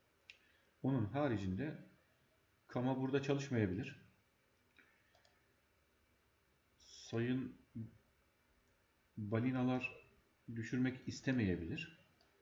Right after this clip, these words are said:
O zaman bunun tam tersi olarak da çıkışımızı buraya versek bile bunu zaten hedeflenmeyi görüyorsunuz arkadaşlar. Hemen hemen zaten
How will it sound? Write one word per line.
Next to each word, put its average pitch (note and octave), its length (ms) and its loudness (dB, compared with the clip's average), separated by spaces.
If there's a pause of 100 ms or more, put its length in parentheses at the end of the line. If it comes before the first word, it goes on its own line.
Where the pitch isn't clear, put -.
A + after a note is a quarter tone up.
(220)
O A#2 40 -6
zaman A#2 260 0
bunun B2 180 2
tam C#3+ 200 -2
tersi G2 300 -2
olarak E2+ 380 -6
da D#3 120 -10 (120)
çıkışımızı A2 480 -4
buraya G2+ 260 2
versek - 380 -2
bile E2 180 -4
bunu B2+ 160 -4 (840)
zaten B2 320 -4 (100)
hedeflenmeyi G#2+ 880 -2 (120)
görüyorsunuz F#2 520 -4
arkadaşlar. F#2+ 640 -10
Hemen A2 220 -2
hemen A#2+ 260 -4
zaten B2 360 -4